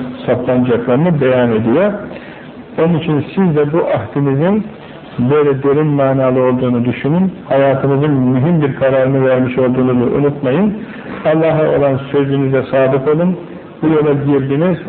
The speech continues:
Allah'ın yolundan ayrılmayın, istikametten şaşırmayın. Allah-u Teala Hazretleri Kur'an-ı Kerim'in, Peygamber Efendimiz'in sünnet-i seniyyesinin yolundan ayırmasın, şeytana, nefse uydurmasın,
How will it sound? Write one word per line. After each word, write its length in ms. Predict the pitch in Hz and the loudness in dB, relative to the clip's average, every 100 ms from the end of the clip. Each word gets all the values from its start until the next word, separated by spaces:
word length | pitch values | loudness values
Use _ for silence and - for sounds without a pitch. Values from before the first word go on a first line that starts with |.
| - | -2
Allah'ın 280 | 151 147 127 | 0 2 2
yolundan 500 | 143 135 135 135 123 | 2 2 2 2 0
ayrılmayın, 720 | 123 139 139 151 156 165 185 - | 0 2 2 2 2 2 0 0
istikametten 760 | 151 - 135 143 139 131 135 160 | -4 -4 -2 0 0 0 0 0
şaşırmayın. 800 | 147 139 - 156 143 139 180 220 - - - - - - | 0 -2 0 0 0 0 0 0 -4 -14 -16 -16 -14 -6
Allah-u 360 | 156 165 151 135 | 0 2 2 2
Teala 320 | 143 147 135 | 2 2 2
Hazretleri 520 | 135 135 135 131 147 | 2 2 0 2 -2
Kur'an-ı 500 | 143 147 143 143 135 | 0 0 2 2 0
Kerim'in, 560 | 127 139 135 143 135 120 - - | 0 0 2 2 0 -4 -6 0
Peygamber 440 | 135 135 135 151 | 2 2 2 2
Efendimiz'in 720 | 156 147 143 139 135 143 131 - - - 131 - | 2 0 0 0 0 0 -2 -6 -12 -8 -8 -4
sünnet-i 420 | 147 156 170 170 156 | 0 2 2 0 -2
seniyyesinin 640 | 151 151 147 143 143 165 170 | 0 2 2 0 0 0 2
yolundan 440 | 147 143 139 135 | 4 2 2 0
ayırmasın, 680 | 139 139 147 165 147 202 208 - - - - - - - - - - | 2 2 2 0 0 -2 -2 -6 -14 -12 -12 -10 -10 -12 -12 -10 -2
şeytana, 400 | 151 156 160 156 | 0 2 2 2
nefse 380 | 151 131 151 | 0 0 0
uydurmasın, 840 | 139 - 139 135 151 165 - 190 190 | 0 0 0 2 2 0 0 0 -2